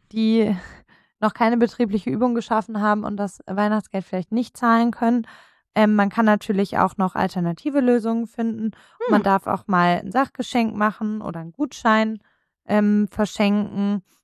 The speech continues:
Speaker 1: Ne? Auch da wichtig, auf Transparent-, Transparenz zu achten und das auch steuerlich zu berücksichtigen. Ne? Ähm,
Speaker 2: Ja.
Speaker 1: aber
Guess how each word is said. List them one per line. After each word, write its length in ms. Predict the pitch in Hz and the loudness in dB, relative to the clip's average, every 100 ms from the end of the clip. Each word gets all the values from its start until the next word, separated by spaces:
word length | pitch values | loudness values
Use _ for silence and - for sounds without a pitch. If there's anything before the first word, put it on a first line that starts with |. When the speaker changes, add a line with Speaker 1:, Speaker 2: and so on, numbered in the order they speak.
| _ | _
Speaker 1:
Ne? 260 | 220 247 262 - | 0 0 0 -2
Auch 140 | 202 | -2
da 360 | - 208 208 196 | 0 2 2 2
wichtig, 280 | 220 - 196 | -4 -4 -6
auf 80 | - | -6
Transparent-, 720 | - 185 - 175 208 240 - _ _ - | -8 -8 -8 -2 0 0 -4 _ _ -12
Transparenz 680 | - 196 - - 214 233 - | -4 -4 -4 -2 0 0 -2
zu 140 | - | -2
achten 380 | 208 214 - 214 | -2 -2 -6 -6
und 180 | 196 185 | -4 -6
das 160 | 185 | -6
auch 260 | - 175 - _ _ _ _ _ - | -2 -4 -4 _ _ _ _ _ -8
steuerlich 720 | 175 190 233 262 277 - - - | -2 2 2 2 -2 -6 -20 -18
zu 120 | 247 | -6
berücksichtigen. 920 | 254 285 285 - 285 - 285 277 302 330 403 _ - | 0 0 -2 -4 -4 -4 -8 -6 -4 -4 -6 _ -6
Ne? 300 | 180 233 392 - _ - - | -2 0 -2 -6 _ -14 -2
Ähm, 220 | 220 226 | 2 4
Speaker 2:
Ja. 200 | 233 285 | 4 4
Speaker 1:
aber 400 | 202 226 226 | 2 4 4